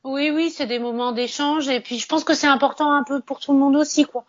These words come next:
Moi je vais pas leur donner l'habitude non plus de manger sans nous, euh, de, voilà, de faire un petit peu, de manger sur le pouce. Et je vois par exemple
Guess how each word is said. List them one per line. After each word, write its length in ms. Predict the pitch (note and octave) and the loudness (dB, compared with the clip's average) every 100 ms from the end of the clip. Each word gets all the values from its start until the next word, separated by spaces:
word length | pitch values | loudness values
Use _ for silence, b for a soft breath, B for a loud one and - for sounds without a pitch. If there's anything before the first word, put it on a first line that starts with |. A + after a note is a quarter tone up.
| _ | _
Moi 120 | C#4 C#4+ | 4 6
je 120 | B3 | 6
vais 120 | C4+ | 6
pas 480 | C#4+ D4+ D#4+ D4+ C#4+ | 6 6 6 4 0
leur 240 | B3+ A3+ | -4 -6
donner 240 | B3 B3 C4 | -6 -6 -6
l'habitude 520 | B3+ A3+ A#3+ - C4+ | -8 -10 -12 -6 -4
non 200 | C4+ A#3+ | -4 -6
plus 400 | - C#4+ D4+ D4+ G3+ | -2 2 4 2 0
de 140 | A3 | -2
manger 340 | G#3 G3+ A3+ | 0 0 0
sans 260 | A3+ A3+ G#3+ | 0 0 2
nous, 760 | G#3+ A#3+ C#4 C#4 C#4+ C#4 C#4+ C4+ | 4 6 8 8 8 6 6 6
euh, 320 | A3+ A3 A3 | 4 2 -2
de, 440 | G3 G#3+ G#3 G3+ G3 | -2 -2 0 -2 -4
voilà, 260 | G3+ G#3 | -4 -2
de 260 | G#3 F#3+ G#3 | -2 -2 -4
faire 220 | G3 A#3+ | 4 6
un 140 | A3 G#3+ | 6 4
petit 140 | G#3+ | -2
peu, 380 | - A#3 A3+ A3+ | 4 6 6 4
de 100 | G#3 | 0
manger 380 | G3 G#3 G#3+ A#3 | -6 -2 0 0
sur 180 | - A3 | 0 0
le 120 | A3 | 0
pouce. 280 | - D4+ C4 | 0 2 4
Et 140 | A#3 | 4
je 100 | G#3+ | 6
vois 160 | B3+ B3+ | 4 6
par 160 | B3 | 2
exemple 80 | A3+ | 0